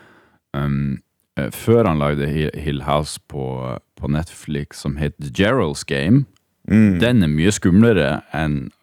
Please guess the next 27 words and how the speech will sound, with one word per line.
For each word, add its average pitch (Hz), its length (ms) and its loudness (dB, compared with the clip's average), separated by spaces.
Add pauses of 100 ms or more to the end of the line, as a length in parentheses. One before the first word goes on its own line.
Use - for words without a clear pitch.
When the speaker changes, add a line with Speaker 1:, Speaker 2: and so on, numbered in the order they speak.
Speaker 1:
The 78 80 -2
Haunting 80 320 -4
of 67 80 -8
Hill 65 220 -2
House. - 480 -2 (1300)
Nettopp 85 340 -2
fordi 78 220 -4
han 76 160 0
bruker 78 400 -6
de 71 200 -6
virkemidlene 71 600 -4
som 67 120 -14
du 69 80 -12
ser 73 300 -2
i 69 80 -4
The 67 120 -6
Haunting 76 400 -4
og 65 100 -12
The 71 100 -6
Innocent, 85 400 0
som 71 180 -4
er 71 140 -2 (520)
å - 100 -6
ikke 73 320 -6
vise 69 240 -6
for 60 140 -10
mye. 58 520 -10